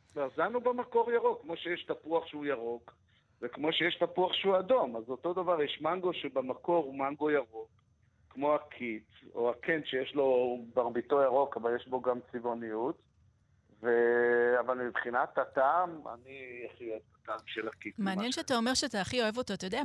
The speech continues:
Speaker 2: מנגו זה כזה פרי שהוא, או שאתה אוהב אותו או שאתה לא אוהב אותו, נכון? כי הוא גם מעקצץ כזה בלשון, הוא גם לפעמים יכול להיות מר,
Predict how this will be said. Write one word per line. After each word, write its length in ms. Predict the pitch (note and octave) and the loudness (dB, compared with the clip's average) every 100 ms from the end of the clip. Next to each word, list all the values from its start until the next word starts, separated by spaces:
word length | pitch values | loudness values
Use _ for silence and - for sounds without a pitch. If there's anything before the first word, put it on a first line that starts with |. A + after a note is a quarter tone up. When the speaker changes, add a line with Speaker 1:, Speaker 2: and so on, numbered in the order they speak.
| A#3+ | -4
Speaker 2:
מנגו 400 | G#3 G#3 D#4 F#4 | -4 -4 -2 -2
זה 100 | G#3+ | -4
כזה 380 | G#3 F#3+ F#3+ F#3 F#3 | -4 -4 -4 -4 -4
פרי 200 | B3 D4+ | -4 -2
שהוא, 540 | - D4 A3 F#3 F#3 | -2 -2 0 0 -2
או 60 | C4+ | -4
שאתה 180 | - C#4+ | -2 -2
אוהב 120 | C4+ | -2
אותו 120 | D4+ | -4
או 60 | C4 | -6
שאתה 160 | - | -2
לא 200 | A3 A3+ G#3 | 0 2 0
אוהב 160 | D#3+ | -2
אותו, 160 | D3+ D3 | -6 -6
נכון? 260 | C#3+ A#3 | -4 -2
כי 100 | B3 | -2
הוא 100 | A#3 G3+ | 0 0
גם 280 | B3 B3+ | 2 2
מעקצץ 480 | B3+ G3+ - G#3+ - | 0 -2 -6 -8 -6
כזה 240 | - F#3 F#3 | -8 -6 -2
בלשון, 680 | F3+ E3+ D#3+ - E3 D3+ D#3+ | -2 -2 -4 -4 -4 -4 0
הוא 60 | |
גם 140 | G3+ A3 | 0 0
לפעמים 400 | - G3 F#3+ F#3+ | -2 -2 -2 -2
יכול 200 | F#3+ F#3+ | -2 -2
להיות 220 | F#3 - | -4 -2
מר, 420 | F3+ E3 D#3+ D3+ | -2 -2 -2 -6